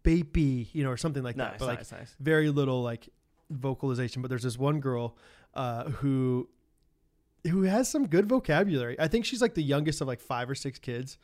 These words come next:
Speaker 2: Okay.
Speaker 1: And so maybe that makes a difference. Um, and maybe she's a little bit older. Maybe she's two plus or whatever. But, um, you know, usually it's like, it, she just says, like, "Yeah,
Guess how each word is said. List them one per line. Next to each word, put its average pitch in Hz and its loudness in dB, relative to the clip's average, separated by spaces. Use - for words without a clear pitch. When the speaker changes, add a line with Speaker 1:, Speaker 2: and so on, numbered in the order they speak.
Speaker 2:
Okay. 117 -6
Speaker 1:
And 131 -2
so 131 0
maybe 123 0
that 127 -2
makes 127 -4
a 127 -10
difference. 147 -2
Um, 123 0
and 156 4
maybe 175 8
she's 170 2
a 143 4
little 127 0
bit 117 -6
older. 113 -8
Maybe 117 -6
she's - -10
two 131 -10
plus - -12
or 135 -12
whatever. 127 -10
But, 127 -6
um, 123 -2
you 180 4
know, 165 6
usually 170 6
it's 151 2
like, 143 -2
it, 160 -4
she 160 -2
just 147 0
says, 139 -2
like, 135 -4
"Yeah, 143 -6